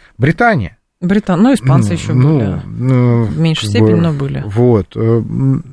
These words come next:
Speaker 1: у испанцев это немножко по-другому это работало, там была конкиста. М,
Speaker 2: Мгм.
Speaker 1: во многом на религиозном замуте. М, и они оказались не готовы, Запад оказался не готов к роли хозяев планеты.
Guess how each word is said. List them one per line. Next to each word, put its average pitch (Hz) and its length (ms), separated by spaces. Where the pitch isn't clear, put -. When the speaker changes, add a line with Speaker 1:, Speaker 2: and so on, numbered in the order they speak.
Speaker 1:
у 131 80
испанцев 139 360
это 147 180
немножко 139 240
по-другому 147 400
это - 120
работало, 120 420
там 98 160
была 98 140
конкиста. 110 560
М, 135 160
Speaker 2:
Мгм. 151 240
Speaker 1:
во 113 120
многом 113 340
на 117 100
религиозном 120 540
замуте. 113 400
М, 131 320
и 165 320
они 208 240
оказались 170 560
не 196 160
готовы, 156 640
Запад 139 400
оказался 131 480
не 147 240
готов 127 460
к - 80
роли 151 200
хозяев 131 520
планеты. 117 600